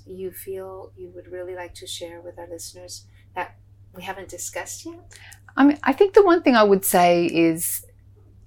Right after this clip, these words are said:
Speaker 2: don't be afraid to share your story and how you're feeling.
Speaker 1: Mm.
Speaker 2: Because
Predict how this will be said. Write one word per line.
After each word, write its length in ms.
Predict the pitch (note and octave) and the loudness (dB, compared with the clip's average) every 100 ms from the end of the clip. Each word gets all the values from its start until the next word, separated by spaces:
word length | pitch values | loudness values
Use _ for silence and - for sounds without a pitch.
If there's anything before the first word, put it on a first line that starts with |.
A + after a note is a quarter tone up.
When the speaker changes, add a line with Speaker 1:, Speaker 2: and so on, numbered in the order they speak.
| _ - | _ -2
Speaker 2:
don't 200 | G3+ G#3 | 0 0
be 80 | A#3+ | -2
afraid 480 | - F3 E3+ E3+ | 4 4 6 2
to 80 | - | 0
share 640 | - - D#3 D#3 D#3 D#3 - _ | 0 4 6 6 4 2 -4 _
your 140 | - D#3+ | -6 -2
story 380 | - D#3 D3+ D3+ | 0 0 0 0
and 100 | D3+ | -2
how 100 | D3 | -6
you're 140 | D3 | -8
feeling. 480 | - C#3+ D3 C#3+ - - _ | -10 -10 -8 -10 -12 -16 _
Speaker 1:
Mm. 320 | - - - - - - | -20 -20 -20 -20 -14 -10
Speaker 2:
Because 680 | F3+ G3 E3+ E3+ E3+ - | -4 4 6 6 4 -4